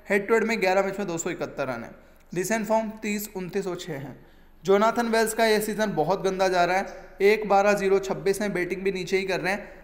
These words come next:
हालांकि head to head में record शानदार है, पन्द्रह में चार सौ नौ रन, तो जीएल में pick कर सकते हो। अखिल हुसैन must pick रहेंगे,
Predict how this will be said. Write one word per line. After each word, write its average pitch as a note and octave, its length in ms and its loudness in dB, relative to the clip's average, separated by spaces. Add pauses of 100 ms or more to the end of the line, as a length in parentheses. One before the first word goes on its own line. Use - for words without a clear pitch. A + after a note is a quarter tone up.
हालांकि G#3+ 420 2
head G3+ 220 0
to A3 60 2
head G#3+ 80 2
में G#3+ 100 -2
record G3+ 260 0
शानदार G3 460 2
है, G#3+ 60 0
पन्द्रह G3 300 -4
में F#3+ 120 -4
चार E3+ 260 2
सौ F#3+ 120 -6
नौ F3 160 -4
रन, F#3+ 120 -2 (420)
तो G3 60 0
जीएल F#3+ 320 4
में F#3+ 160 -2
pick - 180 -8
कर C#3 100 -4
सकते C3 280 -12
हो। A#2+ 100 -12 (360)
अखिल A#3+ 300 -2
हुसैन B3 240 -2
must G#3 220 2
pick A3 200 -6
रहेंगे, A3 340 0